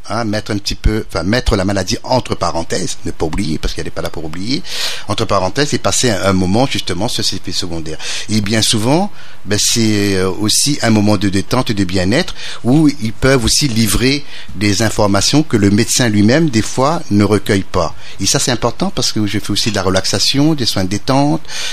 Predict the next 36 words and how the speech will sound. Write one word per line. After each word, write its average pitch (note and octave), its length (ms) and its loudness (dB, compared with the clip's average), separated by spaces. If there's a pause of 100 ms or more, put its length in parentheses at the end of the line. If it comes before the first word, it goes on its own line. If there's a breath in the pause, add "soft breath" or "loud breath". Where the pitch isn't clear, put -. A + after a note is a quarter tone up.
(200 loud breath)
des G2+ 120 0
séances G#2 500 2
de F#2+ 160 2
réflexologie F#2+ 640 2
plantaire, C#3 760 0
euh, F#2 360 -2
faciale, C3+ 720 0 (400 loud breath)
euh, F#2 320 -2
des G#2+ 140 -2
soins A2+ 200 2
esthétiques - 440 0
adaptés, C3 680 0
modelage G2 340 2
du G2+ 80 -2
visage, G#2+ 380 0
massage G2+ 360 0
crânien. A#2 440 0 (480 loud breath)
Et G2+ 240 2
là, B2 400 2 (140)
ces G#2+ 220 0
informations, A2 720 2
c'est - 180 -2
à G2+ 80 2
moi A#2 260 4
aussi D3 260 2
après D3 180 2
de G#2+ 80 0
le G2 60 2
retransmettre G2 500 -2
soit - 220 2
à - 20 2
l'infirmière G#2+ 580 0 (320 loud breath)
ou - 80 -2
soit B2+ 220 2
au A2 60 4
médecin. F#2+ 440 0